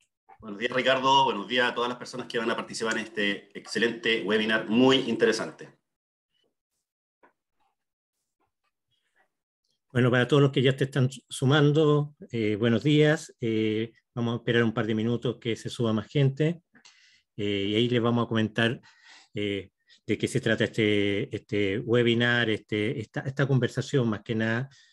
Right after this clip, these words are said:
Speaker 2: para un tema que siempre está en la mente de todos, que es, hay una idea buena para emprender, y vamos a estar conversando, viendo. Eh, para eso, eh, ustedes pueden ir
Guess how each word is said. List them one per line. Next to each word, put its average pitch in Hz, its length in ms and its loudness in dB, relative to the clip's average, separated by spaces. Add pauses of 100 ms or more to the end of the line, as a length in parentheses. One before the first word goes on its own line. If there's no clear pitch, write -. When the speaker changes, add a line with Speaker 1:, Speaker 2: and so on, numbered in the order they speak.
(320)
Speaker 2:
para 110 420 0
un 113 200 -2
tema 120 280 0
que 113 200 -2
siempre 143 360 -2
está 143 140 -2
en 135 60 2
la 135 100 2
mente 139 520 0
de 131 80 -2
todos, 131 400 -4
que 123 340 -2
es, - 280 -8
hay 131 180 0
una 127 180 -2
idea 123 200 -2
buena 120 240 -4
para 117 100 -6
emprender, 113 580 -2 (520)
y 117 60 -2
vamos 131 200 2
a 131 60 0
estar 135 280 0
conversando, 139 640 0
viendo. 143 560 0 (600)
Eh, 104 420 -6 (520)
para 120 240 2
eso, 135 640 2
eh, 110 340 0
ustedes 123 340 -4
pueden 123 260 0
ir 120 280 -2